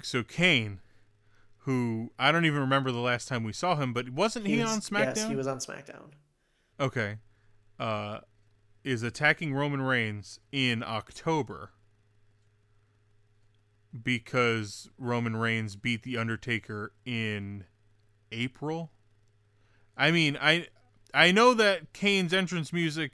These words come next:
Speaker 1: used to be called Slow Chemical, but oh my God.
Speaker 2: He's been, he's been busy, uh, campaigning.
Speaker 1: Yeah, he was running for mayor.
Speaker 2: So, uh, he just
Speaker 1: I'll get
Speaker 2: decided
Speaker 1: around to exacting,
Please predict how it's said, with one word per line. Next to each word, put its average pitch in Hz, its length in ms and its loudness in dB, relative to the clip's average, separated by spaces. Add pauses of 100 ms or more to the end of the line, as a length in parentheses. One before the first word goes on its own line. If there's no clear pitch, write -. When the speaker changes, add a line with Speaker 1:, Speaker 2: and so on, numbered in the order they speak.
Speaker 1:
used 160 320 -6
to 156 60 -6
be 147 100 -4
called 135 300 0
Slow 156 320 2
Chemical, 120 560 -2
but 110 300 -2
oh 165 260 4
my 156 220 2
God. 113 400 0 (760)
Speaker 2:
He's 151 220 -4
been, 170 340 0
he's 160 280 -8
been 175 200 -2
busy, 151 640 0
uh, 123 260 0
campaigning. 143 720 -2 (800)
Speaker 1:
Yeah, 175 200 6
he 139 160 0
was 151 160 0
running 175 260 4
for 147 200 -2
mayor. 147 380 4
Speaker 2:
So, 127 640 2
uh, - 440 -4 (1400)
he 156 120 -6
just 135 280 0
Speaker 1:
I'll - 120 10
get - 80 8
Speaker 2:
decided 185 160 10
Speaker 1:
around 185 220 8
to 180 140 4
exacting, 165 580 4